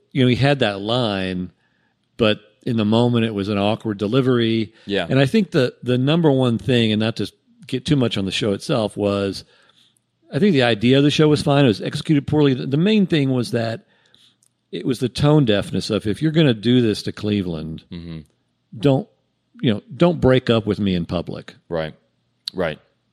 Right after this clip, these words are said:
Speaker 2: Yeah.
Speaker 1: And I think that was the critical mistake. If he was going back to Cleveland,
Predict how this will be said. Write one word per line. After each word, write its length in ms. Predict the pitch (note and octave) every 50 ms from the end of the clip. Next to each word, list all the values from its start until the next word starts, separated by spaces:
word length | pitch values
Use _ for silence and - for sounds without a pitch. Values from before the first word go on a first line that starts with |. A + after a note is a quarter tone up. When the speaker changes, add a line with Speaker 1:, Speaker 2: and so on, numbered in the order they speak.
| _
Speaker 2:
Yeah. 180 | - E2 D2+ C#2+ - _ -
Speaker 1:
And 100 | A#2 A#2
I 80 | A#2
think 240 | A2+ - D#3 C3 A2+
that 300 | G#2 B2 B2 B2+ C3 B2
was 300 | B2+ A#2+ A#2 A2+ G2+ -
the 80 | - G#2
critical 400 | - - A2+ G#2 G2+ - - F#2+
mistake. 420 | F#2 - - - F#2+ F2 F2 -
If 40 | -
he 60 | D3 F3+
was 120 | F3+ C3
going 200 | E3 D#3 C#3 B2+
back 180 | B2+ A#2+ A2 -
to 60 | -
Cleveland, 520 | - - C#3 C#3 C#3 C#3 D3 C#3 C#3 C3